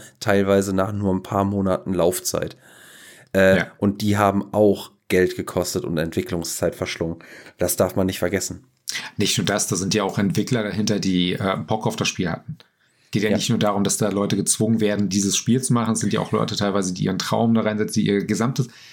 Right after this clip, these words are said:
Speaker 2: die teilweise ihr Privatleben dafür draufsetzen, dass das funktioniert. Und nur weil irgendein Investor dann sagt, „Ja, nee, das wird nicht funktionieren.“ Oder die Beta, wie jetzt bei Hyenas, lief nicht so, wie wir es wollten, ist das vorbei.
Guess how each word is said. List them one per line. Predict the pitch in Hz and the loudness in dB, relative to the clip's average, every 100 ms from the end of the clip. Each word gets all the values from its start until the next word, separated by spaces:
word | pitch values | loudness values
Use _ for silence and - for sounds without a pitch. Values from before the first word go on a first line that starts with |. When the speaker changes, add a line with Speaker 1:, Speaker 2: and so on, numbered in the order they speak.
| - - | -20 -8
Speaker 2:
die | 107 | -4
teilweise | 113 123 117 | 0 0 0
ihr | 113 | 0
Privatleben | 113 - 87 90 110 104 | 0 -2 0 -2 0 0
dafür | 95 90 82 | 0 -2 -4
draufsetzen, | - 95 95 113 82 107 | -4 -2 -2 -2 0 0
dass | 95 90 - - - - | 0 0 -2 -4 -8 -6
das | 98 117 117 | -2 0 -2
funktioniert. | - 107 - 104 123 117 - - - _ _ _ _ _ _ | -2 0 2 2 2 0 -4 -14 -20 _ _ _ _ _ _
Und | - 120 117 117 - | 0 2 0 -2 2
nur | 131 170 | 2 2
weil | 135 | 2
irgendein | 139 139 120 | 2 2 2
Investor | 127 117 - 120 | 2 2 2 2
dann | 110 | 2
sagt, | 101 - | 0 -2
„Ja, | 87 87 | -2 0
nee, | 87 | 0
das | 82 90 - | 0 -2 -2
wird | 113 | 0
nicht | 107 - | 0 0
funktionieren.“ | 98 92 92 90 82 - | -2 0 0 0 -2 -6
Oder | - 104 104 | -2 0 0
die | 101 104 | 0 0
Beta, | - 107 123 117 107 107 | 2 0 0 0 0 0
wie | 98 | 0
jetzt | 104 90 | 0 0
bei | 113 | -2
Hyenas, | 95 92 104 107 101 | 0 0 0 0 0
lief | 107 113 113 | 0 0 2
nicht | 110 | 0
so, | - 117 110 | 2 0 2
wie | 104 | 0
wir | 101 | 0
es | - | 0
wollten, | 110 113 113 120 120 - _ _ _ | 0 2 2 2 -2 -20 _ _ _
ist | 156 131 | -2 0
das | 107 | -2
vorbei. | 101 92 90 | -2 -2 -4